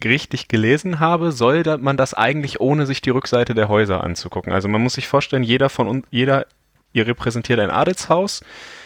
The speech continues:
Jedes Adelshaus wird durch einen Spielschirm dargestellt, der vor euch steht, damit ihr dort hinter Sachen lagern könnt, damit andere Leute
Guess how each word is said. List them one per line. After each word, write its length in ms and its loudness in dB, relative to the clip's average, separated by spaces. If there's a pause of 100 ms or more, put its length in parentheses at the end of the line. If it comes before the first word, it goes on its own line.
Jedes 280 2
Adelshaus 600 0
wird 160 -4
durch 180 -4
einen 240 -4
Spielschirm 640 0
dargestellt, 560 2
der 140 2
vor 300 2
euch 200 -2
steht, 320 0
damit 240 0
ihr 80 -2
dort 220 2
hinter 260 0
Sachen 320 0
lagern 380 0
könnt, 200 0
damit 200 0
andere 260 2
Leute 400 0